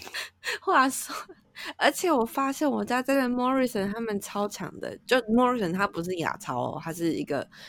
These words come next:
英国当地一个蛮大的超市。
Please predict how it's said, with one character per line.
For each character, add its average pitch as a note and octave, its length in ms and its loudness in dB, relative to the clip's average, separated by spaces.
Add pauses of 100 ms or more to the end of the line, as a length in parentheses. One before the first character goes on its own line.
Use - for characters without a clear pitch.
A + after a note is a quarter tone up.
(200)
英 F3 140 0
国 C#3 160 -2
当 D3+ 240 -2
地 C#3+ 120 -2
一 A2+ 100 -4
个 - 160 -6
蛮 D#2+ 300 -6
大 - 260 0
的 - 160 -8
超 - 300 -14
市。 - 260 -12